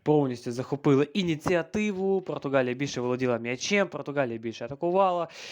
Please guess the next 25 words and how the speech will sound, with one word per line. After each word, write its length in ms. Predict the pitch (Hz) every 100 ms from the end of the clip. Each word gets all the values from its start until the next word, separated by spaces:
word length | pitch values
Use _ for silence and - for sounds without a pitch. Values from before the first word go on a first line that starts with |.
| - -
Португалія 720 | 151 147 151 165 175 165 147
більше 600 | 127 139 147 - - 135
взагалі 520 | 123 123 123 131 131
створювала 640 | 127 143 139 131 117 117 120
моментів 720 | 127 143 180 196 - 165 135
у 40 |
збірної 440 | 123 131 143 127 120
Франції. 640 | 135 143 156 - 135 127 - - - -
Е, 160 | 127 123
я 640 | 123 135 135 127 120 117 117
за 300 | 117 123 117
перший 440 | - 123 120 127
тайм, 460 | - 147 156 143 131
ем, 160 | 135
да, 180 | 151 170
в 80 | 131
Португалії, 400 | 156 202 226 233
в 60 | 214
принципі, 260 | 202 -
також 360 | 214 233 247 -
моментів 300 | 147 139 139
не 80 | 143
було, 220 | 151 123
але 120 | 131
Португалія, 640 | 131 151 165 202 190 165